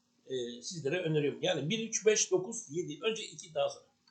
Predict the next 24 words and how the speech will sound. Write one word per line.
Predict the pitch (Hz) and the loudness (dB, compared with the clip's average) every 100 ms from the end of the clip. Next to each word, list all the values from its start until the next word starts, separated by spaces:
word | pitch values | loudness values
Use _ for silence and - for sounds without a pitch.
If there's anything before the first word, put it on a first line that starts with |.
| _ _ _ _ _ _ _ _ _ _ _ _ _ _ _ _ _ _ _ _ - | _ _ _ _ _ _ _ _ _ _ _ _ _ _ _ _ _ _ _ _ -4
Günün | 226 240 | 4 6
beşinci | 226 226 220 185 233 | 8 8 4 2 4
koşusunda | 233 226 220 233 226 196 | 8 8 8 8 10 8
handikap | 180 170 190 - | 6 6 6 6
on | 208 202 | 2 2
dört, | 208 208 196 | 0 2 -2
dört | 185 180 | 0 0
yaşlı | - - 151 | 0 0 4
Arapların | 185 170 - 175 196 156 | 4 4 2 -2 -2 0
bin | 170 190 | 0 0
beş | - | -2
yüz | 147 | -2
metre | 156 151 190 | -4 -2 -4
semtlik | 190 196 185 - 180 | -4 -4 -6 -8 -6
yarışına | 185 - 202 | -4 -2 2
geldik | 196 190 160 | 4 2 -2
ve | 151 | -2
on | 202 208 170 160 | 0 0 -2 -2
bir | 202 | -2
safkanın | - 180 165 156 185 208 156 | 0 0 2 2 2 2 4
yer | 180 180 | 6 6
almış | 165 151 170 | 4 2 0
olduğu | 139 135 - | 0 -2 -4
koşuda | - 156 180 | -6 -2 0